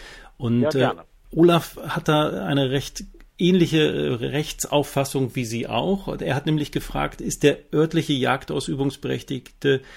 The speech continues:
Speaker 1: nicht durch seine Hegepflicht aus Paragraph eins Absatz eins des Bundesjagdgesetzes nicht doch verpflichtet, bei der Jungwildrettung mitzuwirken? Und das haben Sie ja eben schon bejaht.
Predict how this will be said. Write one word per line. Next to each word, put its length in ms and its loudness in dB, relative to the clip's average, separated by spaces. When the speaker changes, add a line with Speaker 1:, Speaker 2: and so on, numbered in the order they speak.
Speaker 1:
nicht 240 -2
durch 180 0
seine 280 2
Hegepflicht 840 -2
aus 240 -10
Paragraph 520 -6
eins 260 -2
Absatz 380 -6
eins 300 -4
des 220 -4
Bundesjagdgesetzes 1080 -4
nicht 220 -6
doch 220 0
verpflichtet, 640 -2
bei 120 0
der 80 2
Jungwildrettung 720 2
mitzuwirken? 800 0
Und 120 -2
das 160 -2
haben 140 0
Sie 120 -2
ja 120 2
eben 260 -2
schon 260 -2
bejaht. 680 -2